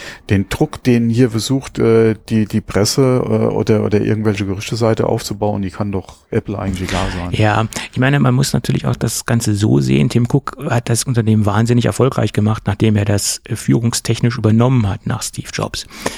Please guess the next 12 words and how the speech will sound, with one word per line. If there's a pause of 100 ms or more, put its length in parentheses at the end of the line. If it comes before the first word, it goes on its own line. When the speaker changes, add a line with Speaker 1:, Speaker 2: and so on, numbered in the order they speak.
(440)
Speaker 2:
Er
hat
aber
alle
Produkte,
die, (500)
die
jetzt
so
am
Markt
sind,